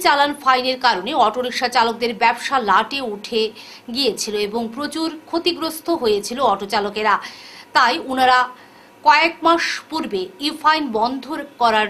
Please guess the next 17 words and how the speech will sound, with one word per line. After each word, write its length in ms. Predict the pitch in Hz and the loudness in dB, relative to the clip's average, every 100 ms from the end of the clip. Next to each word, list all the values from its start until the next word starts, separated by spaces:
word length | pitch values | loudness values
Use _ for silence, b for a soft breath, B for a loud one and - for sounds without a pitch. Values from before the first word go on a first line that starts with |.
| 196 | -4
জন্য 260 | 269 233 185 | -6 -6 -6
মুখ্যমন্ত্রীকে 600 | 214 214 240 233 226 240 208 | -8 -8 -8 -8 -6 -2 -2
একটি 220 | 202 226 | -2 -6
আবেদনপত্র 580 | 226 202 208 208 220 214 285 | -2 -2 -2 -6 -8 -8 0
পাঠিয়েছিলেন 600 | 214 190 214 202 202 196 | 0 0 -6 -8 -10 -6
এবং 220 | 208 208 214 | -6 -6 -6
মুখ্যমন্ত্রী 520 | 214 - 269 262 294 330 B B B | -8 -8 -8 -4 -4 -4 B B B
এই 120 | - 277 | -4 -2
বিষয়টিকে 500 | 269 320 392 349 349 | 0 0 -2 0 -4
গুরুত্ব 340 | 240 262 - 220 | -4 -6 -6 -8
দিয়েছেন, 440 | 202 190 190 202 - | -6 -8 -4 -6 -6
ই 100 | 226 | -12
ফাইন 260 | 226 233 226 208 | -2 0 0 -2
বন্ধ 280 | 208 240 226 | -4 -4 -8
করেছেন। 440 | 233 185 185 233 196 B B B | -10 -10 -6 -6 -6 B B B
আগামী 320 | 269 302 330 | 4 4 2
দিনে 240 | 359 302 | 2 2